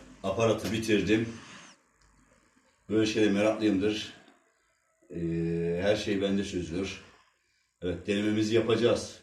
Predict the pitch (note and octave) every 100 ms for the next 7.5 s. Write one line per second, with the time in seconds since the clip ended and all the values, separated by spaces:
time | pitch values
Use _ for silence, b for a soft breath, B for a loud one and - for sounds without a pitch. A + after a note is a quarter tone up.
0 | - F#2+ G#2+ F#2+ G#2 G2+ F#2+ G2+ F#2+ F2+
1 | G2 F#2 A2 G2 G2 G#2+ - - _ _
2 | _ _ _ - G2 F#2+ G#2+ A2 A2+ -
3 | - _ _ _ F2+ F2 G2+ G#2 G2+ F#2
4 | E2+ F2+ F#2+ G2 G2 - E2 E2 D#2 D#2+
5 | F#2 F#2+ - b b b b F#2+ - A#2
6 | A2+ A2+ A2 A#2+ A#2 A2 B2+ A#2+ G#2+ A2
7 | A2 G2+ A2+ A#2